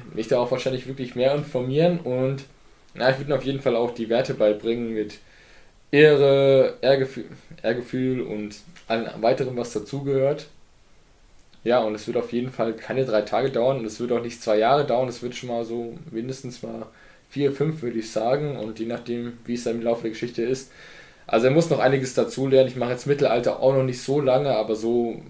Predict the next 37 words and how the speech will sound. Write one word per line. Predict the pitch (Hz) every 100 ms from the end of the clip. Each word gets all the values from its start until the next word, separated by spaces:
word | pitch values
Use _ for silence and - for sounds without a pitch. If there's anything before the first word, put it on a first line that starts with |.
| -
was | 110 107
bei | 123
mir | 123
der | 123
Fokus | 139 135 127
ist, | 127 123 110
ist | 107 - - - - - -
mittelalterlicher | 127 135 107 110 113 107 107 101 98 - - - _ -
Kampf | 156 170 165
und | - 110
der | 107
müsste, | 120 139 - -
man | 117 143
kann, | 190
man | 175
müsste | 147 - 123
auch |
wirklich | 107 120 104
kämpfen | 120 120 117
können | 127 117
und | 107
sich | 107 104
für | 104
den | 92
Schwerkampf | - 127 127 131
interessieren, | 104 101 - 151 151 139
für | 117
den | 101 104
mittelalterlichen | 110 110 95 95 98 - 95
Kampf | 113 113 110 -
im | -
Allgemeinen, | 139 156 143 131 135 101
ob's | -
jetzt | 98 -
historisch | - - 135 135 -
ist | 127 -
oder | 101 101 95